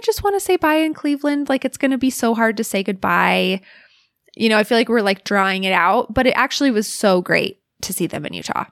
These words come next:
Like, I'm really glad we got to. And they had their missionary tags, and dad was like, "The magnets on here are really strong, so I think we can use it to <laughs> unlock your D V Ds." So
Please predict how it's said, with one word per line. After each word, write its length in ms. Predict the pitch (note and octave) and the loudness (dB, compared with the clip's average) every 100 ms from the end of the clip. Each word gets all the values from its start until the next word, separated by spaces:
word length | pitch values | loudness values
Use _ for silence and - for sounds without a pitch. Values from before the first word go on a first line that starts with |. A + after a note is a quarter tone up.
| _ | _
Like, 200 | G3 G3 | -4 -2
I'm 220 | - F#3+ F#3+ | -2 -2 -2
really 180 | F3 | -4
glad 240 | E3+ - - | -2 -2 -2
we 80 | E3+ | -2
got 220 | - - | -4 -4
to. 240 | G3 F#3 - - - _ | -4 -4 -6 -20 -20 _
And 160 | - A3 | -2 2
they 100 | G#3+ | 2
had 180 | A3 G#3+ | 0 0
their 140 | B3+ | 0
missionary 420 | G#3 G3+ A#3+ A#3+ B3 | 2 -2 0 0 0
tags, 340 | C#4+ A#3+ B3 | 2 2 2
and 100 | A3+ | -2
dad 160 | F#3 F3+ | 0 -2
was 100 | F3+ | -4
like, 180 | E3+ - - _ | -8 -12 -20 _
"The 80 | F#3+ | -4
magnets 400 | F#3+ A#3+ D#4+ C#4 | 0 2 2 2
on 140 | B3+ | 2
here 180 | A#3+ A#3+ | 2 0
are 160 | F3+ | -2
really 260 | E3 G3+ A#3 | -2 2 2
strong, 520 | B3 - F#3 - - - - - | 0 -2 -6 -6 -14 -20 -20 -12
so 140 | - | 2
I 80 | G3+ | 2
think 260 | G#3 C4 C4+ | 4 2 4
we 80 | D4 | 2
can 180 | C#4 | 4
use 180 | B3+ B3 | 2 4
it 100 | A#3 | 2
to 140 | - G#3+ | 0 -2
<laughs> 20 | |
unlock 480 | G3+ G#3 A3 - - | -2 -4 -2 2 2
your 80 | |
D 220 | - - E4+ | 0 0 0
V 160 | D#4 | 0
Ds." 320 | D#4+ D4 B3+ | 0 0 0
So 240 | - B3+ | -2 -2